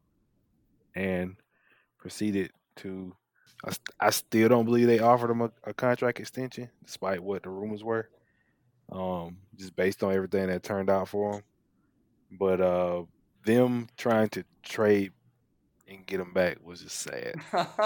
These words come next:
Speaker 1: It's sad.
Speaker 2: I
Speaker 1: Or, or
Speaker 2: totally
Speaker 1: reportedly,
Speaker 2: forgot
Speaker 1: at
Speaker 2: about
Speaker 1: least.
Speaker 2: this.
Speaker 1: Yeah, reportedly. But I just feel like it must have been some truth to it, 'cause I don't, even though the Heavy was the source that I seen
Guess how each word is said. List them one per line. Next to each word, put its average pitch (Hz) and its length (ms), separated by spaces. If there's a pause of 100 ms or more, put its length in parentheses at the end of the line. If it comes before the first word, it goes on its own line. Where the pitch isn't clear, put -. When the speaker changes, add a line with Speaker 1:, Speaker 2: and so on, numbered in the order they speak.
(400)
Speaker 1:
It's 185 160
sad. 110 280 (240)
Speaker 2:
I 156 120 (320)
Speaker 1:
Or, 214 260
or 123 280
Speaker 2:
totally 185 280
Speaker 1:
reportedly, 151 120
Speaker 2:
forgot 175 320
Speaker 1:
at - 20
Speaker 2:
about 170 240
Speaker 1:
least. - 20
Speaker 2:
this. 175 280 (760)
Speaker 1:
Yeah, 95 160
reportedly. 90 800 (520)
But 95 300
I 98 120
just 98 180
feel 101 140
like 92 380 (140)
it - 180
must 104 220
have - 40
been 101 120
some 95 200
truth 92 320
to 87 160
it, - 60
'cause 90 120
I 90 60
don't, 90 160 (240)
even 135 200
though 120 100
the 101 100
Heavy 117 320
was 104 220
the 101 160
source 107 380
that 95 100
I 95 100
seen 110 440